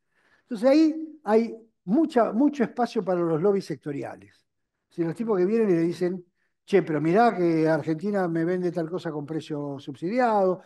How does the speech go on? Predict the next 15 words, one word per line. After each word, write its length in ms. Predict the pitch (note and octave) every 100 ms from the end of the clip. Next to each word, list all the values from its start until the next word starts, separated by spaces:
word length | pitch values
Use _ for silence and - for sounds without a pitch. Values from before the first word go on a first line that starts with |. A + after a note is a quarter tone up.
| _
mirá 280 | D#3+ F3+ G#3+
que 300 | F#3+ F3 D#3
Francia, 520 | - G#3 A3+ G3 F#3+
mirá, 320 | D#3 D#3+ F#3 F#3 F#3
mirá 200 | G3 A#3
lo 120 | G#3
que 100 | F3+
fuere". 440 | E3+ D3+ A#2+ F2 _ _ _ E3 G#3+ _ _ _ _ _
Y 120 | F#3+
ahí 180 | A3+ C4+
va 80 | C4+
a 40 |
haber 200 | A3 A3
mucha 400 | G3+ C4+ - G3+
presión. 460 | - C#3+ - A#2 F#2+